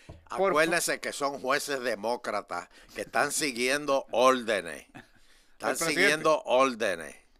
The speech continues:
Speaker 1: Dice, eh,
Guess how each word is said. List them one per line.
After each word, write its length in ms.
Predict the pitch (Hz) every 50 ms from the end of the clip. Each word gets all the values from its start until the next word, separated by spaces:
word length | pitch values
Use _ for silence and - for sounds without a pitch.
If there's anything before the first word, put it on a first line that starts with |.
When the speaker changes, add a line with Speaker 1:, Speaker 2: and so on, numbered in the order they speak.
| _ _ _ _ _ _ _ _ _ _ _ _ _ _ _ _ _ _ _ _ _ _ _ _ - _
Speaker 1:
Dice, 540 | - 165 220 233 233 - 196 156 120 - - - - - _ _ _
eh, 1700 | - 175 180 180 180 175 175 175 175 175 175 175 175 175 175 170 170 170 175 170 175 170 170 170 170 170 170 170 170 170 170 170 160 -